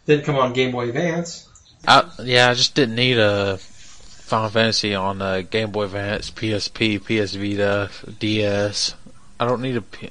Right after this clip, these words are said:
Speaker 2: I don't
Speaker 1: Oh,
Speaker 2: need a Final Fantasy
Speaker 1: it,
Speaker 2: reboot on every
Speaker 1: oh, it
Speaker 2: console.
Speaker 1: came out for, it came out for P S P and Game Boy Advance. The, the D S only got Final Fantasy three, the Japanese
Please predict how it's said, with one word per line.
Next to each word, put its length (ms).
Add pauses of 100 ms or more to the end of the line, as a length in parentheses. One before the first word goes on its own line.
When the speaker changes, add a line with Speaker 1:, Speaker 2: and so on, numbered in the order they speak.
(100)
Speaker 2:
I 80
don't 140
Speaker 1:
Oh, 20
Speaker 2:
need 100
a 60
Final 240
Fantasy 340
Speaker 1:
it, 60
Speaker 2:
reboot 480
on 240
every 260
Speaker 1:
oh, 160
it 60
Speaker 2:
console. 200
Speaker 1:
came 100
out 120
for, 140
it 120
came 140
out 160
for 140
P 220
S 180
P 140
and 100
Game 160
Boy 100
Advance. 560
The, 120
the 300
D 240
S 380 (300)
only 220
got 240
Final 280
Fantasy 360
three, 380
the 100
Japanese 920